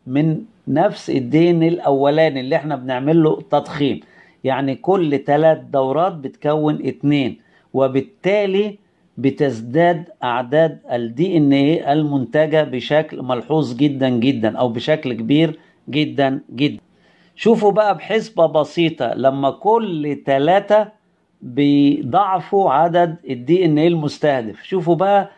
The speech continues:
تلاتين دورة بيحصل منها قد ايه. زي ما العداد قدامكم بيلف لحد ما تتم التلاتين دورة، شوفوا الفريجمنت، الفريجمنت الأساسية من الدي ان ايه بقت أصبحت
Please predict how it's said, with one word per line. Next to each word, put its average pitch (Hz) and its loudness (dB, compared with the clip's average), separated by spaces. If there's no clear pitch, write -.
تلاتين 156 2
دورة 165 0
بيحصل 143 -4
منها 147 2
قد 120 0
ايه. 123 2
زي 170 0
ما 160 0
العداد 147 0
قدامكم 147 -2
بيلف 135 -2
لحد 156 0
ما 143 -4
تتم 196 2
التلاتين 156 0
دورة، 202 0
شوفوا 202 0
الفريجمنت، 156 -2
الفريجمنت 151 -2
الأساسية 139 0
من 170 0
الدي 165 4
ان 175 2
ايه 180 2
بقت 180 0
أصبحت 170 0